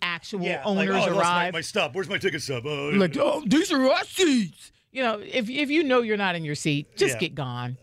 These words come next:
Speaker 2: They also have, and they're repeatedly leaving your seats. If you gotta pee, you gotta pee, man. <laughs> Um,
Speaker 1: If
Speaker 2: talking
Speaker 1: I
Speaker 2: on
Speaker 1: ha-,
Speaker 2: the phone.
Speaker 1: I, uh, I w-, I make an announcement. This is my one time and one time only.
Speaker 2: Oh.
Speaker 1: Um, and I will offer it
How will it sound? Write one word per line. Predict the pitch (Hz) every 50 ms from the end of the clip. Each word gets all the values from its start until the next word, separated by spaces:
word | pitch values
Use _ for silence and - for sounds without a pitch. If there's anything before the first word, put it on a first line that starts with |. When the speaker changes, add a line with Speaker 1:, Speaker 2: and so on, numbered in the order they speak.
| _ 165
Speaker 2:
They | 143
also | 143 160 151 - 165
have, | 156
and | 151 147
they're | 143
repeatedly | 143 135 - - - 190 202 185 170 156 151 143
leaving | 135 151 175 160 127 139 120
your | 113 110
seats. | - 139 123 117 - -
If | 101
you | 202
gotta | 226 165 113
pee, | - - 139 117
you | 92
gotta | 90 113 95 -
pee, | - 175 240 240
man. | 120 110 -
<laughs> | - - 220 - - - - - - - - - - -
Um, | - - 156 160 160 151 147 143 139 - - - - - - - - - -
Speaker 1:
If | - 294 269 320 233 -
Speaker 2:
talking | - 381 - 440 381
Speaker 1:
I | 403
Speaker 2:
on |
Speaker 1:
ha-, | -
Speaker 2:
the | -
phone. | - 147 131 107 92 87 - _ -
Speaker 1:
I, | 240 262 269 277 269 254 233 220 202 190 _ _ _ _ _ -
uh, | - - 196 185 175 160 156 156
I | - 190 214
w-, | 208 214 233 - -
I | 151 202 214 226 226 233 -
make | 226 220 220 220 208
an | 233 240
announcement. | 226 214 202 190 185 - - 190 202 - _ _ _ _ _ _ _ _ _ _ _ _ _ _ _ _ _ _ _ _ _ _ _ _ _ _ _ _ _ _ _ _ _ _ _ _ _ _ _ _ -
This | 165 202 -
is | 254 226
my | 226 208 202
one | 196 269 302 311
time | - 330 311 320 320
and | 285 285
one | 311 330 339
time | 359 349 311 349 359
only. | 311 233 196 170 123 - - - - - - - - _ _ -
Speaker 2:
Oh. | 151 165 170 151 123 101 -
Speaker 1:
Um, | 175 175 196
and | - 214 202 202
I | 214 214
will | 202 196
offer | 190 214 233 277 254 311 285
it | 285